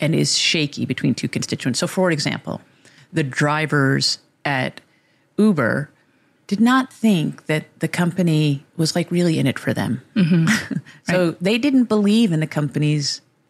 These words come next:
Speaker 1: empathy towards them. They
Speaker 2: Mm-hmm.
Speaker 1: believed that the company was being authentic,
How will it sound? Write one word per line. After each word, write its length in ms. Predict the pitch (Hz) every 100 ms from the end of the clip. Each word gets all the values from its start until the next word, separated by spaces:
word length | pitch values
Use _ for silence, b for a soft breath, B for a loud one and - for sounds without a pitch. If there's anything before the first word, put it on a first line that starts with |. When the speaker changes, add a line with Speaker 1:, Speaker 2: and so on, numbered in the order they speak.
| _ _ -
Speaker 1:
empathy 480 | 285 285 156 - 135
towards 300 | - 135 -
them. 140 | -
They 100 | 147
Speaker 2:
Mm-hmm. 80 | 190
Speaker 1:
believed 520 | 175 - 294 330 220
that 120 | 185 147
the 80 |
company 360 | 151 175 143 165
was 120 | 151
being 240 | 147 156 147
authentic, 760 | 123 - 226 226 - - -